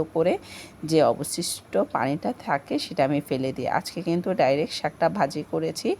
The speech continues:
যেন শাকের যে গুণাগুণ থাকে সেটা, আহ, থাকে, সেজন্য আজকে আমি শাকের পানি ফেলি নাই। একদম সবুজ সবুজ শাকগুলো ছিল, কিন্তু খেতে তেমন একটা ভালো হয়নি।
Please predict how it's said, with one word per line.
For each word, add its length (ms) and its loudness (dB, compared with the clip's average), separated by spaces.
যেন 320 4
শাকের 600 -2
যে 140 0
গুণাগুণ 680 0
থাকে 380 -2
সেটা, 340 2
আহ, 720 -2
থাকে, 400 -2
সেজন্য 460 0
আজকে 340 0
আমি 240 0
শাকের 460 -2
পানি 240 2
ফেলি 300 -2
নাই। 180 2
একদম 300 2
সবুজ 360 -2
সবুজ 360 -4
শাকগুলো 840 -2
ছিল, 380 0
কিন্তু 280 0
খেতে 380 -4
তেমন 260 2
একটা 240 2
ভালো 400 4
হয়নি। 420 2